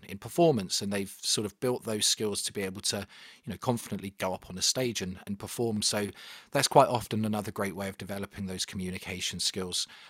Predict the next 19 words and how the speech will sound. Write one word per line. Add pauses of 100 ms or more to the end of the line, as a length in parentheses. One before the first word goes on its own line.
(440)
I
think
it's, (260)
it's
not
something
you
can
teach. (340)
You
know,
I
think
it's,
it's
really (100)
very
much
about,